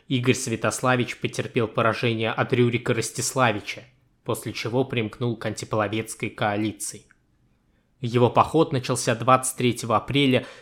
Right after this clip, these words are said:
тысяча сто восемьдесят пятого года. С Игорем отправились его брат Всеволод, сын и племянник. Автор слова точно передает события:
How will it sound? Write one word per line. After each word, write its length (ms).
тысяча 340
сто 220
восемьдесят 420
пятого 380
года. 320
С 160
Игорем 300
отправились 640
его 220
брат 320
Всеволод, 600
сын 300
и 180
племянник. 800
Автор 340
слова 340
точно 420
передает 520
события: 640